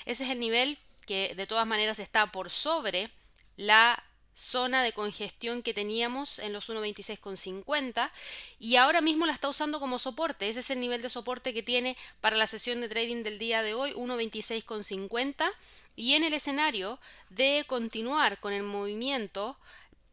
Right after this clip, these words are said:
podría generar un quiebre hacia los uno veintiséis y desde ahí hacia el punto pivote en términos semanales, pero si no lo logra, estaría confirmando un cierre por sobre esta zona, lo que ya abre el camino hacia los uno veintisiete con setenta y dos.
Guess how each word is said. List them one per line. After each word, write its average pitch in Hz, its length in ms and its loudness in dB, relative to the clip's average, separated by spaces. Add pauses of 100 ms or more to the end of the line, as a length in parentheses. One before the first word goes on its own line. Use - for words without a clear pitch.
(100)
podría 254 420 0
generar 254 340 0
un 240 140 -2
quiebre 220 500 -2
hacia 262 320 6
los 240 220 -4
uno 254 160 -4
veintiséis 226 840 0
y 220 120 -4
desde 214 240 0
ahí 247 240 0
hacia 233 260 2
el 208 60 -2
punto 254 340 -8
pivote 220 340 -4
en 226 120 -4
términos 220 340 -4
semanales, 202 720 4
pero 202 200 -4
si - 120 0
no 262 160 -2
lo 339 100 0
logra, 240 480 0 (380)
estaría 269 320 4
confirmando 269 640 0
un 247 100 -4
cierre 254 640 0 (200)
por 214 140 -2
sobre 311 320 0
esta 220 180 -4
zona, 196 340 -2
lo 220 120 -2
que 214 140 -4
ya 233 180 4
abre 269 160 0
el 262 100 -4
camino 247 280 -2
hacia 240 160 -4
los 208 160 -4
uno 240 120 -4
veintisiete 226 520 -4
con 226 180 -4
setenta 220 580 0
y 175 60 -4
dos. - 320 -8